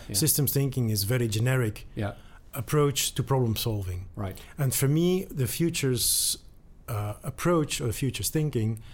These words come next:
Speaker 2: is an embodiment. It is
Speaker 1: Mm-hmm.
Speaker 2: one way of practicing systems
Speaker 1: Mm-hmm.
Speaker 2: thinking
Speaker 1: Right.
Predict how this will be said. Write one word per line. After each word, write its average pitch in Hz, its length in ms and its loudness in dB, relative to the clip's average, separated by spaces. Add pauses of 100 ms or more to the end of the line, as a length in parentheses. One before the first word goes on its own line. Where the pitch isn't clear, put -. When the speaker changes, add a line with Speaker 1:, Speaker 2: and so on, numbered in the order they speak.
(180)
Speaker 2:
is 131 160 4
an 123 100 4
embodiment. 110 680 2
It 123 80 4
is 120 140 4
Speaker 1:
Mm-hmm. 120 160 2
Speaker 2:
one 143 400 4
way 123 540 2
of 104 320 -2 (120)
practicing 107 800 -2
systems 113 420 -2
Speaker 1:
Mm-hmm. 127 200 2
Speaker 2:
thinking 95 200 0
Speaker 1:
Right. 104 240 -2